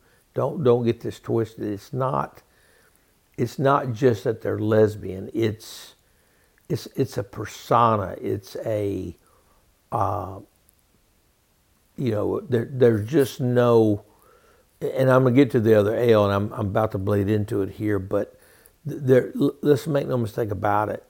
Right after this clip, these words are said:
You know, if, if baseball was, you know, ninety percent gay, it, it, it would affect baseball, men's baseball. If,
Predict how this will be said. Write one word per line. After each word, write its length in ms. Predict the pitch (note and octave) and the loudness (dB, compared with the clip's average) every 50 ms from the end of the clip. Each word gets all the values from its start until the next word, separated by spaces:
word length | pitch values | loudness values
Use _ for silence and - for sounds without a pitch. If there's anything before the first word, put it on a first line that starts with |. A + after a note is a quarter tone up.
| _ _ - | _ _ -6
You 80 | A2+ | -4
know, 340 | G#2 G#2 G2+ G2+ G2 F#2 F#2+ - _ _ _ _ _ _ _ _ _ _ _ _ | -2 -2 -2 -2 -4 -4 -6 -10 _ _ _ _ _ _ _ _ _ _ _ _
if, 220 | - C#3+ A#2+ - - - | 0 0 0 -2 -2 -2
if 320 | E3 C3+ C3 - - - - _ _ _ - | 2 2 2 2 0 -16 -20 _ _ _ -12
baseball 1000 | F3 B2+ C3 B2+ B2+ C3 B2 C3+ D3+ C#3+ - - - A2 G2+ G2+ F#2 F#2 F#2 F#2 | -10 -10 -8 -4 2 4 4 4 4 2 -2 -4 -2 0 0 0 0 -2 -2 -2
was, 560 | G2 G2 G2 F#2+ F#2 F#2 F#2 F2+ - - - _ _ _ _ _ _ _ _ _ _ _ _ _ _ _ _ _ _ - _ _ _ _ - | -2 -4 -4 -4 -4 -6 -8 -12 -18 -20 -20 _ _ _ _ _ _ _ _ _ _ _ _ _ _ _ _ _ _ -20 _ _ _ _ -6
you 100 | C#3+ B2 | -4 -2
know, 120 | A2 G2+ | -2 -2
ninety 400 | G2+ G#2 G#2+ G#2+ A2+ A#2 A#2 A#2 | -2 0 0 2 2 2 0 0
percent 640 | A2 - - G#2 G#2 - - C3 A#2+ G#2+ G#2 G#2+ - _ _ _ A2 G#2+ | -2 -4 -8 -8 -8 -6 -6 -4 -2 -2 -4 -6 -8 _ _ _ -14 -8
gay, 520 | G#2 A#2 G#2+ G#2 G2 F#2+ F#2+ F#2 G2+ - _ _ _ _ _ _ _ - | -4 -2 -2 -2 -2 -4 -6 -8 -12 -14 _ _ _ _ _ _ _ -12
it, 180 | - B2 C#3 _ - - | -12 -12 -12 _ -14 -14
it, 140 | C#3+ A2+ - - | -14 -14 -12 -6
it 140 | - C3+ | -2 0
would 140 | B2 C3+ C#3+ | 0 2 0
affect 440 | D#3 - - - - - D#3+ - E3 | 0 -2 -4 -4 -4 -4 -4 -4 -4
baseball, 640 | D3+ G3 A3+ F3+ - - - - - G#2+ A2 _ _ _ _ _ _ _ _ _ _ _ - | -4 -4 -4 -4 -8 -8 -10 -10 -10 -12 -20 _ _ _ _ _ _ _ _ _ _ _ -8
men's 420 | - B2 D3 F#3 - G2+ B2+ F#2+ F#2+ | -6 -4 -2 0 -2 -2 -4 -6 -6
baseball. 720 | G#2 G#2+ G#2 G#2 - - - G2+ F#2+ - - _ _ _ _ _ _ _ _ _ _ _ - | -4 -4 -4 -4 -4 -8 -12 -12 -12 -12 -14 _ _ _ _ _ _ _ _ _ _ _ -6
If, 180 | - B2 A#2+ | -4 -4 -4